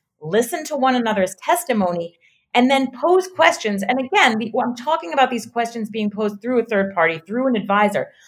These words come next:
but then pose questions aimed at, you know, to the extent the other person is not credible, at showing that the other person is less credible.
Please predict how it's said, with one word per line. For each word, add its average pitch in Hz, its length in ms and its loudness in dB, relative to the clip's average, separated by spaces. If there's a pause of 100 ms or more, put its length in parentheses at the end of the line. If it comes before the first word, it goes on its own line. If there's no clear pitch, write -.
(160)
but 247 100 -2
then 294 380 6
pose 349 400 -2
questions 233 720 0 (320)
aimed 285 480 -2 (300)
at, 247 260 6
you 285 80 -4
know, 254 100 6
to 247 140 -4
the 269 120 -2
extent 277 480 -2
the 247 140 6
other 240 200 8
person 285 400 -4
is 208 100 -2
not 208 300 0
credible, 208 540 4 (260)
at 233 180 4 (160)
showing 285 560 4
that 202 100 2
the 208 140 -2
other 196 220 4
person 196 340 -6
is 151 120 -6
less 131 260 -2
credible. - 520 -8